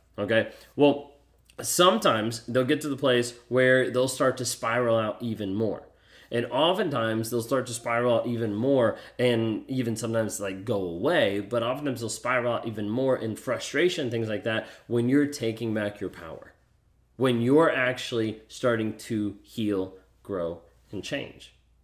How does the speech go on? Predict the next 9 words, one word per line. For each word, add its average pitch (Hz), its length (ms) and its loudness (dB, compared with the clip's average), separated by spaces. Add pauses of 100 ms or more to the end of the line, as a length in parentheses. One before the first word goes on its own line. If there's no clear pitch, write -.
(340)
Because 139 300 4
that 180 220 4
ultimately 147 600 2
is 113 160 -2
when 120 240 0
you 147 80 2
start - 340 -8
to 127 80 -8
win. 143 340 -2